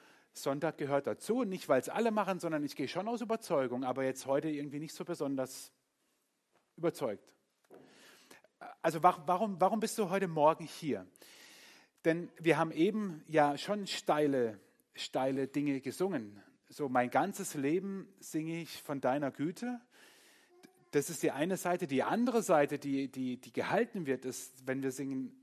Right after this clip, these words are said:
äh, „Mein ganzes Leben warst du treu, o Herr.“ Du, du warst treu, du bleibst treu. Und wir werden heute eine Geschichte hören, die manche, die Bibel lesen, kennen. Für manche wird sie ein bisschen ungewohnt sein. Wir werden aber vor allem Dinge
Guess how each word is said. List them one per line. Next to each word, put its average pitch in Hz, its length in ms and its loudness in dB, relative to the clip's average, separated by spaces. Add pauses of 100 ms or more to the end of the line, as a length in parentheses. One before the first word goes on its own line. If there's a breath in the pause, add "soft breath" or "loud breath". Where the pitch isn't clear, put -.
(140)
äh, 120 240 0
„Mein 147 320 0
ganzes 190 340 -4
Leben 165 320 -2
warst 135 360 0
du 196 180 -4
treu, 160 480 0
o 117 160 -2
Herr.“ 98 300 -6 (500 loud breath)
Du, 220 280 -2
du 190 240 0
warst 165 340 0
treu, 165 220 0
du 135 100 -2
bleibst - 540 0
treu. 117 280 -4 (440 loud breath)
Und 147 320 -2 (1600 soft breath)
wir 147 120 8
werden 185 240 8
heute 202 180 2
eine 190 140 0
Geschichte 170 400 -4
hören, 175 300 2
die 160 280 -2 (220)
manche, 190 420 4
die 165 220 -2
Bibel 147 280 -4
lesen, 160 600 -2
kennen. 165 500 -4
Für 143 120 -4
manche 135 300 -2
wird 139 160 -2
sie - 80 -8
ein 123 80 -2
bisschen 120 240 -8
ungewohnt 180 540 -2
sein. 196 240 -8 (340 loud breath)
Wir 123 140 0
werden 196 240 4
aber 165 280 -2 (100)
vor 143 140 -10
allem 143 260 -4
Dinge 170 320 -4